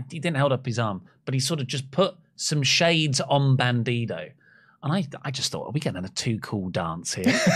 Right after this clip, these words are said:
Speaker 1: And then they walked off together. They were, they were celebrating. And that's afterwards. We get the Adam Cole backstage interview with Renee, which is intense 'cause he's angry that Jericho beat up his girlfriend.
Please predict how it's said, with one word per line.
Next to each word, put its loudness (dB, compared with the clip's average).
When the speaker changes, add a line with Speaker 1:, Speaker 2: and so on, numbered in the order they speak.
Speaker 1:
And 6
then 6
they 6
walked 6
off 6
together. 6
They 4
were, 4
they 4
were 2
celebrating. 2
And 0
that's 2
afterwards. 2
We 0
get 2
the 2
Adam 2
Cole 4
backstage 2
interview 0
with -4
Renee, 2
which -2
is -2
intense 0
'cause -2
he's -2
angry 4
that -2
Jericho 6
beat 4
up 2
his -2
girlfriend. 2